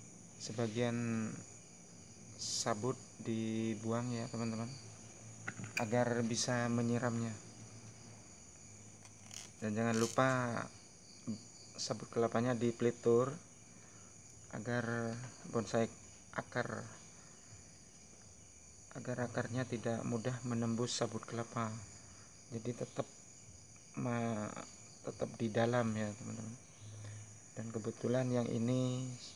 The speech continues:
saya tidak sempat memeliturnya, sabut kelapa. Akhirnya sebagian sudah tembus. Jadi seperti itu ya, teman-teman, proses akar gurita.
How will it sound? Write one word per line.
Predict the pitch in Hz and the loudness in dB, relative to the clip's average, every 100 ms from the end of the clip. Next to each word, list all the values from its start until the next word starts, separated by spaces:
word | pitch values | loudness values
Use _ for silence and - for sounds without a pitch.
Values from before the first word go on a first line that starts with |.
| - | -14
saya | - - 113 - | -6 0 0 0
tidak | 113 104 - | 0 2 2
sempat | - 117 117 113 - - | 0 -2 0 -2 -4 -2
memeliturnya, | 113 113 110 113 - 117 107 113 127 151 - - | 2 4 6 4 6 4 4 2 0 -4 -12 -14
sabut | - 120 104 | -6 -4 -4
kelapa. | - 110 - 131 165 - - - - - - 120 | -2 -2 0 -2 -2 -8 -16 -16 -16 -16 -4 -2
Akhirnya | 120 123 135 | 0 4 4
sebagian | 127 113 117 113 123 | 4 8 8 8 6
sudah | 120 113 110 | 4 2 2
tembus. | 110 107 104 - - - - - - - - - - - - - - - - - - - - - - - - - - - - - - - - - - | 0 -2 -2 -2 0 0 -2 -4 -10 -16 -16 -16 -16 -16 -16 -16 -16 -16 -16 -16 -16 -16 -16 -16 -18 -18 -16 -16 -16 -16 -16 -16 -16 -16 -16 -16 -6
Jadi | 110 113 113 113 | -2 2 4 4
seperti | - - - 123 | 2 2 4 6
itu | 113 143 | 10 12
ya, | 127 | 12
teman-teman, | 120 123 120 151 - - - - - - - | 10 2 2 -2 -8 -16 -18 -18 -18 -18 -2
proses | 117 - 120 - - - - - - 135 | 0 2 2 6 6 8 8 6 4 -2
akar | - 117 104 | -2 -4 -4
gurita. | 110 113 - | -4 -4 -2